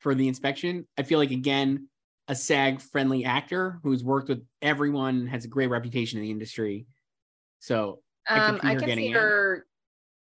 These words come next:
Speaker 2: getting in if they really, um,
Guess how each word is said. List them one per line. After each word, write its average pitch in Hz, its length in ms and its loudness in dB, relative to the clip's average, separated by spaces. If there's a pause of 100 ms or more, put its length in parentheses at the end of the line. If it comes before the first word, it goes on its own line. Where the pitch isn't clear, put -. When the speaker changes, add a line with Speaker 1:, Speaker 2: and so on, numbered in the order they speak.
(520)
Speaker 2:
getting 165 300 -6
in 156 600 -10
if 156 200 -8
they 156 220 -2
really, 151 880 -8 (1000)
um, 131 480 -14